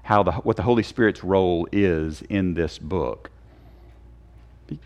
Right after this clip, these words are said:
he comes up, but it's not like our Lord Jesus Christ comes up in Philippians. But I, I have wondered for quite a while now if, if this isn't Paul just doing a little head fake.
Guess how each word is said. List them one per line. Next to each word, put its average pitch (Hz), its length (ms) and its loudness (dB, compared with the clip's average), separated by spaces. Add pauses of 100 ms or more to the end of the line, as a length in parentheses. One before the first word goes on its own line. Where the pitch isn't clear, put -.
(140)
he 131 100 -4
comes - 280 4
up, 92 480 6 (380)
but 110 120 4
it's 110 200 0
not 147 200 6
like 107 320 6 (280)
our 104 100 8
Lord 104 240 4
Jesus 85 420 -4
Christ 71 640 -2
comes 76 280 -4
up 71 180 -4
in 73 120 -8
Philippians. - 680 -14 (540)
But - 280 2 (320)
I, 104 200 6 (100)
I 98 80 6
have 107 180 4
wondered 117 480 6
for 98 80 -4
quite 101 260 6
a 95 40 6
while 87 240 4
now 78 200 0
if, - 180 -6
if 95 140 -4
this 110 180 2
isn't 98 260 0
Paul 98 260 6
just 90 200 -4
doing 95 180 0
a 92 40 0
little 90 160 0
head 90 220 2
fake. 80 340 -2